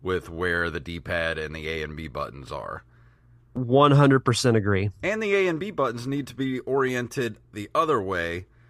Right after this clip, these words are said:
Speaker 1: because of the natural placement of your thumb. Like, I, I don't understand when I see weird control schemes like this, I'm like, "Are you just not looking at the way hands hold things <laughs> when you design this stuff?"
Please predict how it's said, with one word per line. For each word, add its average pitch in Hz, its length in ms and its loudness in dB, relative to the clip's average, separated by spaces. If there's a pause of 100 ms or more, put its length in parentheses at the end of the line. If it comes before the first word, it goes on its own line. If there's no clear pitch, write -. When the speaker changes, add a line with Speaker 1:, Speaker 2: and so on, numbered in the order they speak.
(440)
Speaker 1:
because 113 280 -6
of 98 100 -8
the 101 60 -6
natural 104 540 -4
placement 101 560 -6
of 90 160 -8
your 78 140 -6
thumb. 80 600 -6
Like, 90 240 -8
I, 175 120 -2 (100)
I 156 60 -8
don't 226 100 -10
understand 143 420 -6
when 127 100 0
I 120 40 2
see 147 520 -4 (420)
weird 113 640 -2
control 101 460 -2
schemes 117 460 -4
like 110 200 -4
this, 120 200 -4
I'm 107 120 -6
like, 107 240 -6
"Are 107 80 -6
you 156 160 -8
just 214 240 -8
not 131 340 -2 (760)
looking 135 420 -2
at 131 140 -4
the 113 80 -2
way 110 260 0
hands 101 540 -6
hold 101 500 -8
things 156 420 0
<laughs> - 0 -
when 151 160 2
you 185 120 0
design 113 560 -2
this 151 140 -4
stuff?" - 380 -12